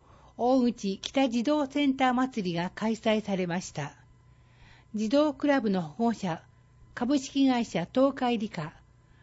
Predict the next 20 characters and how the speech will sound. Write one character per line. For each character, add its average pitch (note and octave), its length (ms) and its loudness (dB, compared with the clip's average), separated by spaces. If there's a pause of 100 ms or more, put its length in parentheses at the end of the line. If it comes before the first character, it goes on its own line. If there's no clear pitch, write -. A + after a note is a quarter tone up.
(120)
マ A#3+ 140 2
ミ C#4+ 220 6
ー - 20 -16
ポ C#4 120 2
ケ B3 140 2
ッ A3 80 -2 (140)
ト、 D3 200 -8 (920)
ウ C#4 120 2
イ C#4+ 80 4
ル D4+ 140 2
キ C4 160 8
ッ C4+ 80 6
ズ B3+ 140 0
ダ A#3+ 140 6
ン C#4 80 4
ス C4 160 0
グ A3+ 120 2
ル G#3+ 140 6
ー - 20 2
プ、 D#3 320 -8